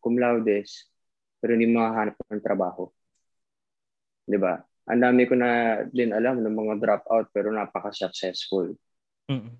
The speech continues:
Speaker 1: Di ba? So, ako, don't quit on school kasi the more you know, the better. Pero don't beat yourself up about it. Yun
Speaker 2: Yeah.
Speaker 1: talaga. Eh, kasi if you beat up yourself about it, sino ba malulungkot? Di ba? Kung
Speaker 2: Yeah.
Speaker 1: malungkot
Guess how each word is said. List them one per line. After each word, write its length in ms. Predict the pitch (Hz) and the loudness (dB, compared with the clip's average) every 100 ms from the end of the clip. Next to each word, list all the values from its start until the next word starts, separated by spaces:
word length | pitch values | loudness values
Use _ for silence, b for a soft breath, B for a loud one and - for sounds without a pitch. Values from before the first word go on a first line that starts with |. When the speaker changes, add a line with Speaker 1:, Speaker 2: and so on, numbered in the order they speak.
| _ - | _ -6
Speaker 1:
Di 80 | 95 | -4
ba? 280 | 87 85 - _ _ _ _ _ _ | -4 -6 -10 _ _ _ _ _ _
So, 400 | - 135 131 127 _ _ _ _ _ _ _ 139 | 0 4 4 0 _ _ _ _ _ _ _ 0
ako, 340 | 147 143 143 | 6 6 6
don't 240 | 135 127 | 4 2
quit 200 | 123 127 120 | 2 0 0
on 160 | 120 | -2
school 340 | - - 101 101 98 - _ | -4 -2 0 2 -2 -6 _
kasi 480 | 117 - 113 107 107 | -8 0 4 4 4
the 120 | 107 110 | 2 2
more 180 | 113 | 2
you 100 | 110 | 2
know, 160 | 110 107 | 2 0
the 140 | 107 | 0
better. 500 | 107 107 - 98 98 107 _ _ _ _ _ _ - | 2 0 0 -2 -2 -6 _ _ _ _ _ _ 0
Pero 300 | 120 117 117 113 110 107 110 _ _ _ _ - | 4 6 6 6 4 2 -4 _ _ _ _ -2
don't 240 | 120 113 | -2 2
beat 220 | 117 107 | 2 4
yourself 340 | 110 107 104 98 | 2 2 0 0
up 160 | 98 - _ _ - | -2 -2 _ _ -8
about 340 | 104 90 87 | -2 -2 -2
it. 160 | - - _ _ _ _ - | -6 -12 _ _ _ _ -6
Yun 220 | 110 107 | -4 -2
Speaker 2:
Yeah. 40 | 98 | -2
Speaker 1:
talaga. 240 | 92 - - - | -4 -6 -8 -4
Eh, 160 | 139 | -2
kasi 320 | 156 156 190 160 _ _ _ _ | -2 0 0 -2 _ _ _ _
if 80 | - | -2
you 80 | 160 | 4
beat 160 | 156 156 | 6 6
up 120 | 151 | 4
yourself 260 | 151 143 139 | 2 2 2
about 300 | 131 113 127 | 4 4 4
it, 80 | 131 | 0
sino 220 | 110 101 | 0 0
ba 80 | 101 | -2
malulungkot? 720 | 98 98 98 101 107 - - _ - | -2 0 0 -2 -4 -10 -12 _ -4
Di 80 | |
ba? 160 | 101 98 | -2 0
Kung 160 | 117 127 | 0 2
Speaker 2:
Yeah. 240 | 143 131 | 2 4
Speaker 1:
malungkot 400 | 139 143 143 139 | 6 6 2 -2